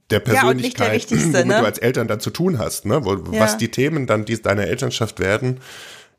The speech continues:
Speaker 1: glaube ich, die werden, also nächste Frage an dich so,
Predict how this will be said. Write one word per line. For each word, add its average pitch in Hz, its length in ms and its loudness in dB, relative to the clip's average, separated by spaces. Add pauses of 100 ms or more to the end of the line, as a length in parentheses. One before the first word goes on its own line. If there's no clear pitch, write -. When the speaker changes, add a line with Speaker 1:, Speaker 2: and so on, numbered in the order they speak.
(300)
Speaker 1:
glaube 98 260 0
ich, - 80 -8
die 92 140 -2
werden, 110 300 0 (840)
also 95 160 0
nächste 113 300 0
Frage 98 300 -2
an 98 100 -4
dich 127 180 -2
so, 95 220 -2